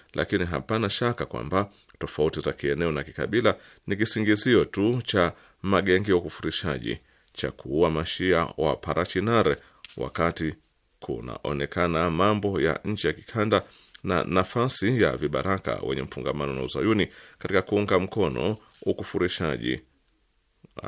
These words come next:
na kufanyika jinai hizo.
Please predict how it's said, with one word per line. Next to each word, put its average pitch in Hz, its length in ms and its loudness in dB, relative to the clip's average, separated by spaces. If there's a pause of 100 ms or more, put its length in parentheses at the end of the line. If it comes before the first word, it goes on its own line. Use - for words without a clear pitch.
(120)
na 65 220 -6
kufanyika 67 680 -4 (400)
jinai 60 280 -4
hizo. - 460 -4